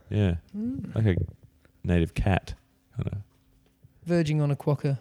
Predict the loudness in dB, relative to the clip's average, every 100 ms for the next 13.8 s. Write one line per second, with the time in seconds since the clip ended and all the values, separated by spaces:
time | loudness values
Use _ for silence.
0 | -4 -6 0 -2 -2 -4 -6 -6 -14 _
1 | _ -2 2 2 2 2 2 0 -2 -2
2 | -6 -2 2 2 0 -4 0 0 -2 _
3 | -8 -4 -4 -6 -8 -8 -6 -2 6 6
4 | 6 2 -6 -4 -4 -2 -2 -2 -4 -20
5 | -20 -10 0 2 2 0 -8 -20 _ -20
6 | _ 0 2 0 -4 -2 0 0 0 0
7 | -2 -2 0 2 2 0 0 0 0 -4
8 | -4 _ -20 -20 _ _ -8 -2 0 0
9 | -2 -4 -10 -20 _ -8 -2 2 2 0
10 | 0 0 0 0 0 0 0 0 0 2
11 | -2 -4 -12 -2 2 2 2 0 -2 -4
12 | -10 -16 _ -12 -8 -6 -2 -2 0 0
13 | 2 0 0 -4 -2 4 6 6